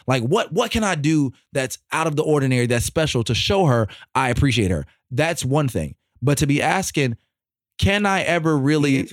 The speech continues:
Speaker 2: his own
Speaker 1: appreciate
Speaker 2: question.
Speaker 1: what I have?" If you asking me this question,
Speaker 2: He answered his own question.
Speaker 1: then honestly, the way I feel about it, I can't answer it for you, but the way I feel about it,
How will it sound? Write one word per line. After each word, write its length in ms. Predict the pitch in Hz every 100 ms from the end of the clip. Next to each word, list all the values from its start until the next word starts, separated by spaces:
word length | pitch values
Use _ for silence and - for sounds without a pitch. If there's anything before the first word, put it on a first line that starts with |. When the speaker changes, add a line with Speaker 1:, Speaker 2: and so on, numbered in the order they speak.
| 147
Speaker 2:
his 0 |
own 120 | 135
Speaker 1:
appreciate 680 | 156 160 - 127 120 113
Speaker 2:
question. 60 | - _ _ -
Speaker 1:
what 240 | 117 110
I 120 | 117
have?" 300 | 117 123 73 - _ -
If 100 | 120
you 180 | 170 262
asking 320 | 208 208 190
me 100 | 185
this 160 | 175 -
question, 400 | 196 202 208 214
Speaker 2:
He 40 |
answered 160 | 151 147
his 100 | 135
own 120 | 131
question. 200 | - 127
Speaker 1:
then 140 | 135 151
honestly, 440 | 151 214 220 175
the 120 | 135
way 140 | 143 147
I 140 | 165
feel 160 | 208 185
about 180 | 185 190
it, 80 |
I 140 | 127 196
can't 220 | 208 196
answer 180 | 175 165
it 40 | 151
for 160 | 175
you, 60 | 190
but 100 | 143
the 60 | 120
way 140 | 123
I 220 | - 151 202
feel 200 | 220 226
about 260 | 226 247
it, 160 | 262 -